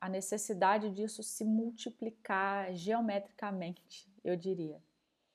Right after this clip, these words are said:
E essa questão da autoridade no mercado digital me chama muita atenção.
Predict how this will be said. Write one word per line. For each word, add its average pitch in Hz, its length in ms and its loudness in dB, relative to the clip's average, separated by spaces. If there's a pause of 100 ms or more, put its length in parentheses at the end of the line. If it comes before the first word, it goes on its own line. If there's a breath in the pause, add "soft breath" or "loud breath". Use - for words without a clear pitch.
(280)
E 208 120 4
essa 220 260 6
questão 214 680 2
da 196 140 4
autoridade 220 840 4
no 214 80 0
mercado 202 360 0
digital 214 640 6
me 214 120 0
chama 254 260 4
muita 311 260 4
atenção. 247 640 0